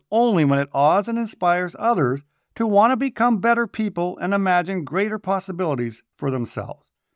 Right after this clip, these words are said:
People who display it make us wonder, 'What if I went after hard things too? What if I devoted my energy and time to cultivating my passion? What if?'" End quote.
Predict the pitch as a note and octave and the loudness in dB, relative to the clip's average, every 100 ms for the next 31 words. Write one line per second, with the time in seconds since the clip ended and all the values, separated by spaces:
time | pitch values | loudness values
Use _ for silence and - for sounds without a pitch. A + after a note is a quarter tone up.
0 | _ _ _ _ G#3+ B3+ C#4 A3+ A#3 A3 | _ _ _ _ -2 0 0 2 2 0
1 | - - F#3+ G3+ A#3 _ _ _ - E3 | -4 -4 0 0 -2 _ _ _ -10 -2
2 | F#3 F3+ E3+ D3+ A2+ G2 - _ _ _ | -2 0 -6 -4 -6 -6 -12 _ _ _
3 | _ - A#3+ B3+ A#3 B3 C#4+ A#3 D3 C#3 | _ -2 0 0 4 4 4 4 2 2
4 | A#2+ - A#2+ B2+ B2 A#2 - A#2 G#2 - | -2 -2 -6 -2 -2 -2 -6 -6 -6 -6
5 | C3 G2 F2+ _ _ _ _ A#3+ C4+ B3+ | -4 -4 -8 _ _ _ _ 0 2 2
6 | - F#3 B3 C#4 G#3 D3+ C#3+ B2 C#3 F3+ | 0 0 0 2 0 2 0 0 2 2
7 | A3 G3+ A3 F#3+ A3+ A3+ G#3+ D#3+ D3 D3+ | 0 -4 -6 -6 -8 -8 -2 0 0 -2
8 | D3+ - F3 F3+ F3 F#3 F#3 F3 G#3+ B3 | -6 -4 -4 -2 -4 -2 -2 -2 -6 -6
9 | - G#2 F#2 - _ _ _ _ _ - | -6 -6 -6 -20 _ _ _ _ _ -12
10 | F3 A#3 B3+ A#2 - _ _ - C#3+ C#3+ | -6 -4 -4 -4 -8 _ _ -8 -6 -6
11 | C3 G2+ | -6 -10